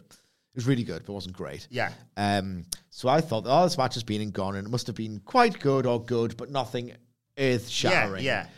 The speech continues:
Speaker 1: Maybe, just maybe then, the fact that it hasn't happened yet, it could be absolutely unbelievable.
Speaker 2: Yeah, it could be an absolute ripper, that.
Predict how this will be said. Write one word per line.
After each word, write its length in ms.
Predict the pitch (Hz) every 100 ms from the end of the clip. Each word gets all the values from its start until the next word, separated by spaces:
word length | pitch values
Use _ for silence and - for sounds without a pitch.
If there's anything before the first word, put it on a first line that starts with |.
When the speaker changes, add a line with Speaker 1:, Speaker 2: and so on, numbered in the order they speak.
| - _ _ _ 92
Speaker 1:
Maybe, 460 | 117 214 202 95
just 280 | 95 127 -
maybe 400 | 131 233 190 80
then, 400 | - - 170 180 - _ _ _ _ _ _ _ _ _ _ _ -
the 80 | 139
fact 160 | 156
that 100 | 131
it 60 | 123
hasn't 260 | 143 113 120
happened 380 | 170 - 175
yet, 420 | 95 92 120 - - -
it 120 | 143
could 120 | 139
be 100 | 123 - -
absolutely 520 | 156 156 - 120 135
unbelievable. 640 | 139 120 113 135 262 294 294
Speaker 2:
Yeah, 80 | 101
it 60 |
could 120 | -
be 60 | 104
an 60 | 101
absolute 340 | 98 101 87
ripper, 280 | 101 104 80
that. 180 | 87